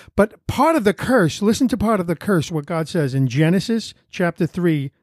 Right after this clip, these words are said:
and verse sixteen to the woman. He says, "Your desire shall be for your husband, and he shall rule over you." In other words, the fall created this desire for the woman to usurp the authority of her husband, right?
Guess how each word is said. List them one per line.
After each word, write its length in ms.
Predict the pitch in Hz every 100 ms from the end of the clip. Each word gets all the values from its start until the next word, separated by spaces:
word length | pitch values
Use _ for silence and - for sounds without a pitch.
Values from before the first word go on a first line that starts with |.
| _
and 120 | 156
verse 200 | 143 156
sixteen 420 | - 180 - 180 160
to 100 | 160
the 80 |
woman. 300 | 165 170 143
He 80 | 139
says, 280 | - 151 131
"Your 180 | 175 247
desire 560 | 269 214 247 220 170
shall 240 | 156 190 160
be 160 | 185
for 120 | 165 180
your 180 | 160 151
husband, 540 | 247 185 160 147 143 _ _ _
and 160 | 165 160
he 320 | - 202 226
shall 600 | 214 - 214 180 156 151 277
rule 260 | 175 165
over 260 | 190 151 143
you." 300 | 120 107 101 _ _ - - -
In 140 | 202
other 160 | 262 254
words, 480 | 196 175 147 - - _ _ _ _ _ _
the 140 | 151 190
fall 400 | - 247 254 202
created 480 | - 214 214 202
this 180 | 170 165
desire 460 | 196 151 220 233 190
for 140 | 196
the 100 | 165
woman 400 | 170 233 202 170
to 140 | 147 165
usurp 640 | 160 156 - 214 208 -
the 100 | 165
authority 560 | 151 156 214 208 156 151
of 120 | 120
her 160 | 151
husband, 680 | 135 - 277 180 139 120 127 _ _ 330
right? 320 | 160 160